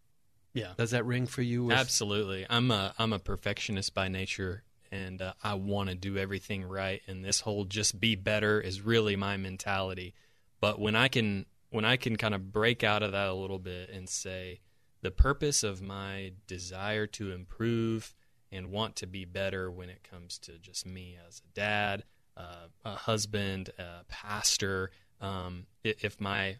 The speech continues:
Speaker 1: heart set is right in that, um, and I can be humble and,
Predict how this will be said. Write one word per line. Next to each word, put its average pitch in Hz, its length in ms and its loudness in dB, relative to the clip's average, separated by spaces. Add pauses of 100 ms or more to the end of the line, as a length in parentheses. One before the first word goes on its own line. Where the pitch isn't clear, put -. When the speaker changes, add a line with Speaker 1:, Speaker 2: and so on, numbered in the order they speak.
(160)
Speaker 1:
heart 143 200 4
set 101 240 0
is 92 320 -6
right 104 540 2
in 92 200 -6
that, 90 380 -14 (380)
um, 90 420 -6
and 95 100 -6
I 92 120 -6
can 92 260 -8 (160)
be 117 160 6
humble 101 560 0
and, 90 180 -14